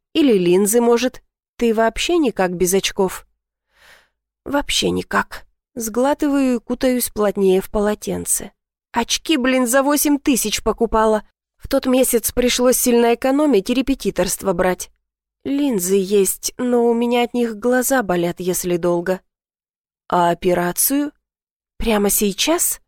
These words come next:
Смотрю на него с иронией. «Нет, конечно», усмехается. «Очень смешно прям. Операция больше ста тысяч стоит, это кредит только брать, а у меня и так ипотека».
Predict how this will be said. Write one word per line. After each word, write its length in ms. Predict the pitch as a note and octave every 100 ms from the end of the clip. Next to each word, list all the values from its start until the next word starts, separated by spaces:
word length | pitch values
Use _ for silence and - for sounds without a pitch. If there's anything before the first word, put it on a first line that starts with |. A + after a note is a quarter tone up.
| _
Смотрю 440 | - G#3+ G#3 G#3 G#3+
на 100 | G#3+
него 240 | G#3+ G#3
с 120 | G#3
иронией. 520 | A3 G#3+ G#3 G#3 G#3 - _ _ _ _ -
«Нет, 340 | G#3+ F#3+ -
конечно», 560 | - F#3 F3 F3 F#3+ F3+
усмехается. 800 | F3+ G3 F#3+ G3 F#3+ F#3 - G3+ _ _ - - -
«Очень 300 | E4 - F4
смешно 520 | - D#4 - G3 D3
прям. 340 | - E3 F3+ - _ _ -
Операция 640 | D4 D4+ D4+ D4 - C#4+
больше 320 | B3+ C#4 -
ста 220 | C#4 D4 C#4
тысяч 520 | E4+ D4+ G3 F#3 -
стоит, 460 | - G#3+ G#3 G#3 -
это 200 | B3 C4
кредит 460 | C#4+ C#4+ D4+ D4+
только 340 | - E3+ - F3
брать, 380 | E3+ F3 - - -
а 100 | B3+
у 60 |
меня 300 | C#4+ D#4 E4
и 60 | A3
так 280 | - F#3 -
ипотека». 600 | - F#3+ - F#3+ -